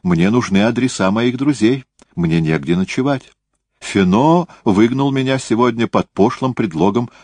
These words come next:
любовной удачи. Мой дорогой, я применяю на практике аксиому, следуя которой можно с уверенностью прожить спокойно.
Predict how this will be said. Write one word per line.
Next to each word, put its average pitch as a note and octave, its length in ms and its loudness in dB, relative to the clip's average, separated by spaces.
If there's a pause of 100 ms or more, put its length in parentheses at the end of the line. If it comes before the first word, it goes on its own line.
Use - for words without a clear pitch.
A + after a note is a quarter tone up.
любовной F#2+ 600 2
удачи. F#2+ 520 -4 (2500)
Мой A2 160 2
дорогой, G2+ 460 2
я A2+ 200 2
применяю A2 560 2
на G#2 120 2
практике A2+ 640 -2
аксиому, C3 680 2 (380)
следуя A2 460 0
которой A#2+ 460 2
можно A#2 320 0
с - 120 -10
уверенностью A2 640 0
прожить F2+ 440 -2
спокойно. F#2+ 760 -2